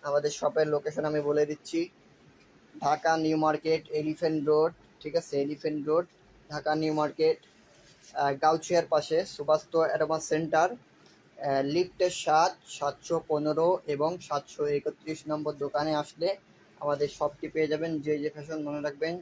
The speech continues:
জে জে ফ্যাশন, ঠিক আছে? তো যারা যারা নিবেন অবশ্যই আমাদের স্ক্রিনে দেওয়া নাম্বারে যোগাযোগ করেন, ঠিক আছে? এই দেখেন আমাদের পুরো প্রোডাক্ট, আহ, স্টকের কোনো, আহ, সমস্যা নেই, আমাদের স্টক অ্যাভেলেবেল রয়েছে।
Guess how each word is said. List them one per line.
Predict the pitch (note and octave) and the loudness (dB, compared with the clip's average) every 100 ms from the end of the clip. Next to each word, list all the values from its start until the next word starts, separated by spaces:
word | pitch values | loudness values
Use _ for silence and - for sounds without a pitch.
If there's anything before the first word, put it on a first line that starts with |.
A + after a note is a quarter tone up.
| D3 | -2
জে | D3+ | 0
জে | C#3+ | 0
ফ্যাশন, | C#3+ C3+ C3 D#3 | -4 -12 -16 -10
ঠিক | D#3+ | -8
আছে? | F3 C#3+ _ _ - - - - | -8 -10 _ _ -20 -20 -20 -6
তো | C#3+ C#3+ | -2 2
যারা | C#3+ D3 | 4 4
যারা | D#3 D#3 | 4 2
নিবেন | D3+ D3+ D#3 | 0 -2 -2
অবশ্যই | D3 D3 D3 D3+ | -2 -4 -4 -2
আমাদের | D3+ D3+ C#3+ | -2 -4 -8
স্ক্রিনে | - D3+ D3+ | -10 -8 -4
দেওয়া | D3+ D3 | -2 -2
নাম্বারে | D3+ D3+ D3 | 0 -2 2
যোগাযোগ | D3 D3 D3 | 2 0 -2
করেন, | D3+ D3+ E3+ G#3+ - - - - | -2 0 0 -4 -20 -20 -20 -10
ঠিক | D#3 | -8
আছে? | F3 C#3+ | -6 -4
এই | C#3 | -4
দেখেন | C#3 C#3 C#3 | -4 -6 -6
আমাদের | C#3 C#3 C#3+ - | -6 -8 -12 -10
পুরো | D3 D3+ | -4 -4
প্রোডাক্ট, | - D3 D3+ - - - _ - - | 0 2 2 0 -12 -20 _ -20 -10
আহ, | C#3 C3+ - | -6 -4 -4
স্টকের | D3 E3+ D#3 D#3 | -4 -2 -2 -2
কোনো, | - D#3 D#3 D#3 | -4 -4 -4 -4
আহ, | C#3 D3 C#3 C#3 | -6 -2 2 2
সমস্যা | - D3 D3+ E3 | 0 -4 -4 -2
নেই, | E3 | 0
আমাদের | D#3 D3 D3+ | 0 0 -4
স্টক | C#3+ D#3 | -2 -2
অ্যাভেলেবেল | D#3 D3+ D3+ D3+ D3 | 0 0 0 -2 -2
রয়েছে। | D3+ D3 | -4 -4